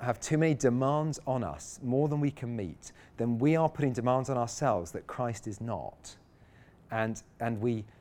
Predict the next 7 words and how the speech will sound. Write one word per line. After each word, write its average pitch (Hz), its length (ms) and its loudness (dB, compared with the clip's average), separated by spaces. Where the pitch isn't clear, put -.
we 120 100 0
serve 160 440 4
the 143 80 2
church - 680 -2
for 113 100 -2
his 117 260 -2
sake. - 640 -6